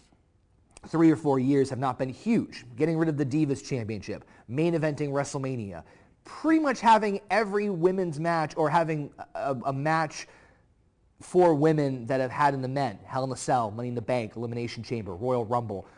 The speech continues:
We've had pretty much almost every major men's stipulation match happen on the women's side.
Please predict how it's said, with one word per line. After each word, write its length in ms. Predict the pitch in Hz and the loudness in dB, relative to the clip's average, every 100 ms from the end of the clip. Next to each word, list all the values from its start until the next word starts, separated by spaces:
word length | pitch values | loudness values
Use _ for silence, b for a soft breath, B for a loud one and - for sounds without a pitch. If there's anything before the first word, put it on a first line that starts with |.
| B | B
We've 160 | 139 151 | -2 -2
had 460 | 123 185 190 196 - | 4 8 8 8 0
pretty 200 | 180 180 | -6 -4
much 200 | 160 - - | -4 -8 -4
almost 420 | 143 165 180 156 - - | 2 2 2 -2 -4 -2
every 640 | 190 170 185 185 175 165 b b b _ | 0 0 0 0 -2 -4 b b b _
major 640 | 117 135 170 180 160 156 147 | -8 0 0 2 2 4 4
men's 540 | 127 139 165 208 208 196 | 0 0 2 2 0 -2
stipulation 640 | 180 151 147 143 131 127 | -2 2 2 2 0 -4
match 320 | 127 127 123 | -4 -4 -4
happen 360 | - 135 131 127 | -6 -2 -2 -2
on 100 | 127 | -6
the 60 | 123 | -4
women's 360 | 135 131 113 | -4 -6 -8
side. 300 | - 92 101 | -6 -6 -8